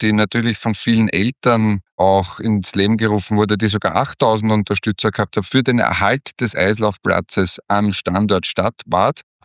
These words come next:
haben wir dann im Gemeinderat auch einen Antrag gestellt, diesen, diesen Eislaufplatz dort wieder instand zu setzen und mit einer mobilen Überdachung zu überdachen, damit auch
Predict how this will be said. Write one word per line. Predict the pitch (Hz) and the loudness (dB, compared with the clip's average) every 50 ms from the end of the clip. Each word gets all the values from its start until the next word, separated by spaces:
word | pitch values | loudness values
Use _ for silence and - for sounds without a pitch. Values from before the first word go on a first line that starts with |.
| - - - - - - _ | -20 -20 -20 -20 -20 -20 _
haben | - - 120 117 110 98 | -4 0 0 2 2 4
wir | 110 120 151 147 | 4 4 4 4
dann | 143 131 135 135 131 131 | 2 2 2 4 2 2
im | 113 123 123 113 | 2 2 2 2
Gemeinderat | 135 123 110 92 98 113 123 131 120 117 117 - | 2 2 2 2 2 2 2 2 2 2 2 2
auch | 120 110 | 0 2
einen | 123 123 117 | 2 2 2
Antrag | 95 82 98 127 - - 117 107 104 - | 2 0 -2 -2 0 0 0 0 0 -2
gestellt, | - 110 - - 107 117 127 - - _ | -4 -4 0 0 0 0 0 -4 -8 _
diesen, | - 117 107 113 117 117 117 117 117 - _ _ _ _ _ - - - _ _ - | -2 0 2 4 4 4 4 2 2 -2 _ _ _ _ _ -20 -20 -20 _ _ -16
diesen | - - 107 110 110 | -8 -6 -2 -2 0
Eislaufplatz | 78 90 104 110 120 117 - - 117 113 107 - - | 2 0 0 0 0 -4 -2 0 0 0 0 0 -2
dort | - 107 - | -4 -4 -2
wieder | 110 110 110 95 113 110 110 - | -2 -2 2 2 4 2 4 2
instand | - 110 104 - - 92 92 98 95 - | 0 -2 -2 -2 -4 -4 -4 -4 -4 -2
zu | - | -4
setzen | 120 - - 101 104 98 - - 131 127 123 | -4 -2 -2 -2 -4 -2 -2 -2 -2 0 0
und | 101 123 120 110 107 | 0 0 -2 0 2
mit | 113 113 104 104 | 0 2 2 2
einer | 107 113 117 | 2 2 2
mobilen | 117 117 113 - - 117 113 117 123 123 | 2 2 0 2 2 2 4 4 4 2
Überdachung | 110 107 110 113 101 - 95 90 101 - - - 117 113 110 110 110 107 101 - - | 2 2 0 0 0 0 -2 -2 -2 -6 -2 -2 0 0 0 0 -2 -2 -4 -8 -4
zu | - 123 | -2 -2
überdachen, | 120 110 110 104 - 101 98 95 - - 127 120 | 0 0 -2 0 0 0 0 0 2 2 2 4
damit | 113 110 107 107 101 107 | 4 4 2 2 2 0
auch | 110 104 - | 0 -2 -4